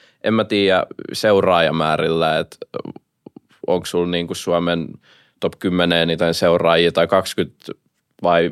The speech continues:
top viisi, niinku jos laskee kaikki kanavat yhteensä, et onhan se niinku ihan niinku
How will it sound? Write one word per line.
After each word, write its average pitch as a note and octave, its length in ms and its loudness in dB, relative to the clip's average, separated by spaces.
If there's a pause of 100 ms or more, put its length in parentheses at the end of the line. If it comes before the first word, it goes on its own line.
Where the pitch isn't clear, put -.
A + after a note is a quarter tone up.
top F2 320 -2
viisi, F#2 440 0 (360)
niinku E2 180 -6
jos D#2 180 -4
laskee D#2+ 320 -4
kaikki D#2+ 260 -4
kanavat E2+ 400 -2
yhteensä, F2 560 -2
et - 140 -8 (340)
onhan A2 240 2
se A#2+ 120 -2
niinku A2 300 0
ihan G#2 380 -2 (640)
niinku F#2+ 560 -4